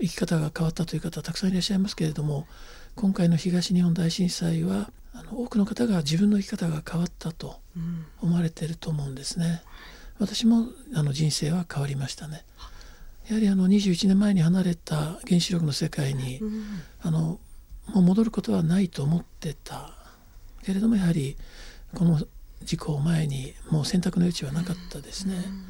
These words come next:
Speaker 1: ですから、あの、我々そのことを、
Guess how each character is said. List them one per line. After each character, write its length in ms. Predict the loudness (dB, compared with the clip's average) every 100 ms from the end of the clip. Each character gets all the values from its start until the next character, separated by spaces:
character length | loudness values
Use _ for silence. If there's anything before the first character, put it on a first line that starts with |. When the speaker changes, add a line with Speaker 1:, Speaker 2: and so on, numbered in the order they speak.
| -16 -18 -20 -20 -12
Speaker 1:
で 80 | -10
す 80 |
か 120 | -6 -4
ら、 80 |
あ 400 | -4 -4 -10 -4
の、 380 | -2 0 0 -2
我 60 | -2
々 200 | -2 -2
そ 160 | 2
の 100 | 2
こ 100 | 0 -4
と 140 | 0
を、 300 | 2 2 0